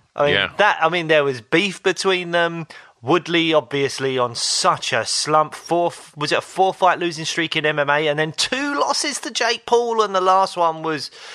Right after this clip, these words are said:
Speaker 1: uh, a, um, a, a big knockout. Although, uh, has there been any overturning of that result due to Jake Paul popping for something he shouldn't have taken? Or am I making
Speaker 2: I,
Speaker 1: that up?
Speaker 2: I, do you know what? I,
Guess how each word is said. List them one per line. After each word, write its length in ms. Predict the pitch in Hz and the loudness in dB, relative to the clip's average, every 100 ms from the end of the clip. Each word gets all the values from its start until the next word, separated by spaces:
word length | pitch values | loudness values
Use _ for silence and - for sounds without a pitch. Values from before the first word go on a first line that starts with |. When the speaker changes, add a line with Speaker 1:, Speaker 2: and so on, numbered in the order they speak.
| - - _ | -18 -20 _
Speaker 1:
uh, 60 | 147 | 0
a, 1080 | 147 143 139 135 131 120 143 - - 151 135 | 2 2 2 2 2 2 0 -2 0 2 2
um, 140 | 127 | -2
a, 280 | 143 139 131 | -2 0 0
a 40 | 143 | 0
big 300 | 170 160 131 | -2 -2 0
knockout. 400 | 160 - 143 - | -2 2 2 4
Although, 200 | 185 180 - - - - - | 2 2 -2 -16 -16 -18 -12
uh, 120 | - - | -6 -4
has 360 | - - 381 - | -2 0 0 2
there 180 | 254 240 | 0 0
been 240 | 233 220 | -2 0
any 220 | 214 190 | 0 2
overturning 680 | 190 185 175 - 190 170 131 | 2 2 -2 0 2 2 -2
of 80 | 123 | 0
that 160 | 143 139 | 0 0
result 480 | 135 143 139 - 143 | 0 2 2 2 -6
due 380 | 151 135 170 156 | -4 -2 -2 -2
to 140 | 151 | -4
Jake 340 | 135 147 143 - | 2 0 0 -2
Paul 440 | 151 139 131 120 _ _ | 0 0 -2 -8 _ _
popping 420 | - 151 - 135 123 | 0 0 0 -4 -4
for 100 | 127 | -2
something 300 | 151 135 131 | 0 0 -2
he 100 | 131 | -4
shouldn't 260 | 147 135 | -2 -2
have 100 | 135 | -6
taken? 440 | - 143 123 - - _ _ _ _ _ | -2 -2 -2 -8 -12 _ _ _ _ _
Or 80 | 113 | -2
am 80 | 113 | 0
I 80 | 113 | 0
making 280 | 110 107 107 | 0 -2 -4
Speaker 2:
I, 60 | 101 | -6
Speaker 1:
that 120 | - | -8
up? 100 | - _ - - - - _ _ _ _ | -16 _ -20 -20 -20 -20 _ _ _ _
Speaker 2:
I, 120 | 107 - | 0 0
do 120 | - 87 | -6 -4
you 60 | |
know 80 | 80 | -2
what? 220 | 71 71 | -2 -2
I, 120 | - | -2